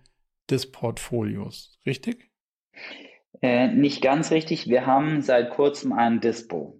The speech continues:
Speaker 2: den wir
Speaker 1: Okay.
Speaker 2: anbieten. Also das gibt's. Ähm,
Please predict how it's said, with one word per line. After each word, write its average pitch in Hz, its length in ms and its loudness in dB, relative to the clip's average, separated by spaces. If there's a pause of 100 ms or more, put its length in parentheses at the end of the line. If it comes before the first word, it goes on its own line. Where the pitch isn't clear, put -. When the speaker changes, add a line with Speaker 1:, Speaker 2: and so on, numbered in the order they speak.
(100)
Speaker 2:
den 101 180 0
wir 90 180 -2
Speaker 1:
Okay. 127 220 0
Speaker 2:
anbieten. - 500 -10 (460)
Also 107 260 2
das 113 240 0
gibt's. - 500 -2 (460)
Ähm, 135 840 2